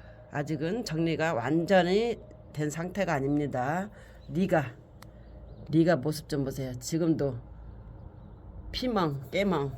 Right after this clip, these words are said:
다 가지고 있습니다. 여전히 예쁜 아이.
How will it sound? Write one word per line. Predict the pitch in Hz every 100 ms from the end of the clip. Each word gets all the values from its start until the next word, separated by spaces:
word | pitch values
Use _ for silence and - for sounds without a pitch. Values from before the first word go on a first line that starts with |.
| - - - - -
다 | - 143 143
가지고 | 139 147 156
있습니다. | 160 - 151 147 120 143 147 - - 294 - - - - - - - 98 98 - - - - - - - - - - - - - - - - - - - - - - -
여전히 | 160 165 196 180 160
예쁜 | 160 160 165
아이. | 151 143 135